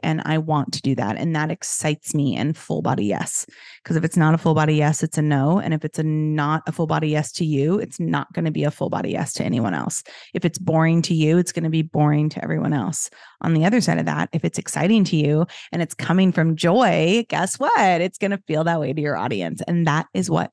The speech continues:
you want, my friends. So I hope this was helpful. I hope that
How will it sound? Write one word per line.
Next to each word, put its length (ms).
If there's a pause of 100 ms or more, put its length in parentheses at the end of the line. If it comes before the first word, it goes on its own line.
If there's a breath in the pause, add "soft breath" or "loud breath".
you 160
want, 240
my 140
friends. 480
So 320 (440 loud breath)
I 60
hope 160
this 160
was 120
helpful. 420 (760)
I 60
hope 280
that 380